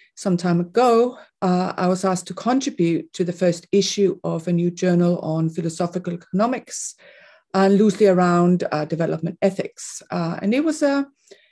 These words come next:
it's a bit of a spontaneous, uh, thought piece, uh, at the time. Uh, my work has moved on into some more formal propositions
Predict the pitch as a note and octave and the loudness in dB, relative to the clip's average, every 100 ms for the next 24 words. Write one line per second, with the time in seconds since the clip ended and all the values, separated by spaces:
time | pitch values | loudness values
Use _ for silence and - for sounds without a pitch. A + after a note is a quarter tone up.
0 | - A#3+ C4 D4+ D4+ C4+ B3 - A#3+ G#3 | -6 -4 0 2 4 4 2 0 0 2
1 | C4 B3 A#3+ A#3 A3 - - F#3 F3+ - | 0 2 2 0 -2 -6 -4 -4 -2 2
2 | F3+ - - F#3 F#3 - - - F3+ F3+ | 2 2 2 2 2 -4 -8 -2 0 2
3 | - E3+ F#3 G3 G3 G#3 G#3+ - _ _ | 0 -4 -4 0 2 4 2 -2 _ _
4 | _ _ _ - F#3 F3+ F3+ G#3 - F#3 | _ _ _ -2 2 4 6 6 4 2
5 | F#3+ F3+ A3 G#3+ G#3+ G#3 F#3+ F#3 F#3+ F#3 | 2 4 4 4 4 4 2 0 0 2
6 | F3+ F3 F3+ F3 - _ - - A3+ B3+ | 4 4 2 0 -8 _ -6 0 2 4
7 | G#3 F#3+ F3+ F#3+ - F3+ F3+ F#3 F3+ | 2 0 4 4 4 4 4 4 0